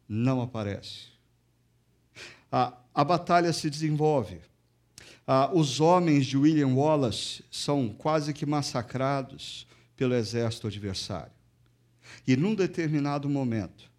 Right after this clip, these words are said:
ah, ele percebe que o rei está se distanciando e o William Wallace vai na direção do rei.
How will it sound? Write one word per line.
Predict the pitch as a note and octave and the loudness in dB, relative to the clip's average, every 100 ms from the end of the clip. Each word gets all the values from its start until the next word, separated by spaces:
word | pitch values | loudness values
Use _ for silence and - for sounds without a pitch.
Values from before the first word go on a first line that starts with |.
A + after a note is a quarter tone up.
| _ _ _ _ _ - - - | _ _ _ _ _ -20 -18 -4
ah, | B2 B2 A#2+ A#2 - | 0 0 0 -4 -2
ele | C#3 C#3 C#3 C#3 C3 G#2 | 2 4 2 2 2 0
percebe | G2 - C#3+ C3 - D3 C#3 C3+ | -4 -4 -2 -2 -2 -2 0 -2
que | C3 | 0
o | B2 | -2
rei | G#2 B2+ C#3 G2+ F2 | 0 0 0 -4 -6
está | - - A#2 | -12 -8 -8
se | G#2 A2+ | -8 -10
distanciando | G#2 - A2 G2+ - G2 A2+ C#3+ D#3 _ _ _ _ | -10 -8 -8 -8 -10 -6 -4 -4 -8 _ _ _ _
e | A#2 | -2
o | A2+ | 0
William | C3+ C#3 A2+ | 2 0 -2
Wallace | A2 A#2 A#2+ A2+ - - - _ _ _ _ _ | -2 -2 -2 -4 -8 -12 -18 _ _ _ _ _
vai | F#2+ B2 C#3 | -8 -4 -2
na | D3+ | -2
direção | A#2 A#2 G#2 - G#2+ | -4 -4 -6 -6 -8
do | G2+ | -8
rei. | F2+ G2 G2+ C3+ | -8 -6 -6 -6